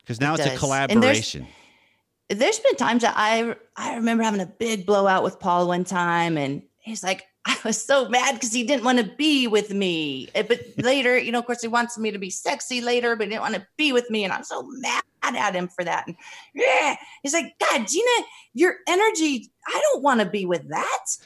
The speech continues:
Speaker 2: And then you're so <laughs> mad at me." And so I went in the bathroom. I'm kinda calming down, and,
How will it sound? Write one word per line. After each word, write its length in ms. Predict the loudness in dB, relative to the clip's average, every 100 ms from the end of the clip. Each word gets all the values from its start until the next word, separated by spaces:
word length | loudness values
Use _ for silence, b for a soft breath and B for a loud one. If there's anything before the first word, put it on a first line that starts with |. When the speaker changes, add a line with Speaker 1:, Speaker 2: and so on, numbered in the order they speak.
| -2
Speaker 2:
And 120 | 2
then 100 | 2 2
you're 100 | 0
so 260 | 0 -2 -2
<laughs> 80 | -2
mad 160 | 0
at 140 | 0 0
me." 260 | -2 -4 _ _ _ _ -6
And 80 |
so 180 | -2 2
I 100 | 4
went 180 | 4 2
in 40 | 0
the 60 |
bathroom. 460 | 0 0 0 -2 -2
I'm 160 | -2 -4
kinda 220 | -4 -4
calming 400 | 0 -2 -2 -6
down, 400 | -4 -4 -2 -4 -6
and, 160 | -10